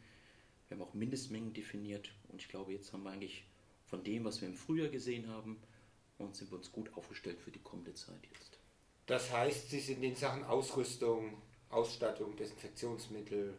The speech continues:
Speaker 2: Schutzkleidung, hochwertige Masken gut gerüstet?
Speaker 1: Da sind wir sehr gut aufgestellt. Also wir haben ein ganz großes Glück. Wir haben einen sehr vorausschauenden, sehr erfahrenen Einkäufer, der sehr gut vernetzt ist. Wir sind auch im Klinikum in verschiedenen Verbünden, die eben uns ermöglicht, eben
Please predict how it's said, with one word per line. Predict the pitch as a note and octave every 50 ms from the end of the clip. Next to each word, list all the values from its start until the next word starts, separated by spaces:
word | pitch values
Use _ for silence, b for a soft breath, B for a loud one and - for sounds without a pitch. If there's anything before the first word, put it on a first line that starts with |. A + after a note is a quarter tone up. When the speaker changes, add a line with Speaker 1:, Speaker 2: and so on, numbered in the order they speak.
| - -
Speaker 2:
Schutzkleidung, | - - A#2 - - - - A2+ G#2 G2+ G2+ G2 G#2 G#2 G#2 -
hochwertige | A#2+ A#2 - - A2+ G2+ G2 G2 F#2+ G2+
Masken | F#2+ G2 - - - - - G2+
gut | - A2 G2+ G#2 -
gerüstet? | G#2+ G2 - - - - - - - - - - - - - -
Speaker 1:
Da | - A#2+
sind | A2+ C3+ B2+ -
wir | A#2+ G#2+
sehr | - A2 A2 A2
gut | A2 G2+ -
aufgestellt. | - - G2+ G#2+ A2+ G#2+ - - - F2+ F2 - -
Also | - - G#2 G2+ - - -
wir | A2 A2 G#2+
haben | G#2+ A2+
ein | G#2+ G2+ G2+ G2+ G2+ - -
ganz | - A2 A2 -
großes | - G#2 G2 F2+ F#2 F2+ -
Glück. | - A2 A2+ A2 -
Wir | G#2 G2
haben | F#2+ G2
einen | G2 F#2+ G2
sehr | - - A2 A2 G#2+ - B B B B B B B B B B -
vorausschauenden, | - G2 F2+ F#2 G2+ A2 G#2+ - - A2+ A2 G#2+ G#2+ G#2 G#2 G2+ G2+ G2+ G2 G2+
sehr | - - - F2+
erfahrenen | - - - F#2+ G2 A2 A2 A2 A2 G2+ G2 -
Einkäufer, | - - - A#2 A2 - - A2+ A2 - - G2+
der | G2+ G2 F#2+ A2 F#2+ F#2 F#2 -
sehr | - G2+ G2
gut | - G#2+ - -
vernetzt | - F#2+ F2+ A2+ A#2+ - - - -
ist. | - A2+ - - -
Wir | G2 F2+
sind | F#2+ F#2 F#2 -
auch | - - -
im | F#2+ G2 G2 F#2+ - -
Klinikum | - - A#2 A#2+ A#2+ A#2 A#2 A2 G2 G2
in | F#2 -
verschiedenen | - F#2+ - - - A2+ A2 G#2 -
Verbünden, | - F#2 - - B2 B2 B2 - A2 G#2+ G#2 G#2
die | G#2 G2+ -
eben | F#2+ G#2 G#2
uns | G2+ - -
ermöglicht, | G2 F#2+ G2 F#2+ G#2+ A2 - G#2+ G#2 - -
eben | G#2 G2+ F#2+ F#2+ F#2+